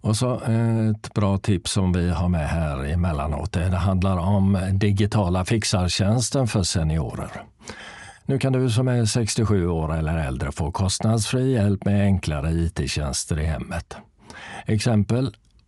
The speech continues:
installera bredband, router eller konfigurera ett trådlöst nätverk.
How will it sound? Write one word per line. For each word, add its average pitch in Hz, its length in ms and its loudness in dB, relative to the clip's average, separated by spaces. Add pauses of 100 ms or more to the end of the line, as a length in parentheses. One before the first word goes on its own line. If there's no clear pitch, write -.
(200)
installera 113 680 2
bredband, 82 680 0
router 80 480 -2
eller 80 320 -2
konfigurera 92 1000 0
ett 110 160 -2
trådlöst 104 540 0
nätverk. - 680 -4